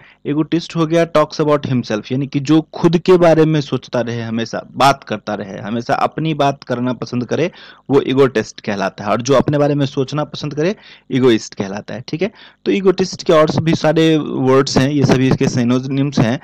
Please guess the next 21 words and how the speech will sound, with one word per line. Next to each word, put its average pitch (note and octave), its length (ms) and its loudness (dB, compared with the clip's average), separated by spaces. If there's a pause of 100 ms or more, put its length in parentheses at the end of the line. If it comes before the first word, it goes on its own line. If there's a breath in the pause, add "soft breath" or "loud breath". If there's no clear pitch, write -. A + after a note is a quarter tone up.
(320 loud breath)
braggart B2 540 4
कहिए, B2 340 0
इसका B2+ 220 -2
मतलब B2+ 300 0
भी B2+ 100 -4
होता B2 240 0
है C3 80 0
अपने B2 280 0
बारे B2 180 2
में A#2+ 120 0
बात A2+ 220 -2
करना, A2+ 300 0
शो B2+ 340 4
ऑफ B2 120 0
करना, A#2 420 0 (300 loud breath)
खास A#2+ 160 -2
करके A#2+ 280 -2 (320)
अपने A#2+ 260 -2
धन A#2+ 280 2
दौलत A#2 280 2
का, A2 220 2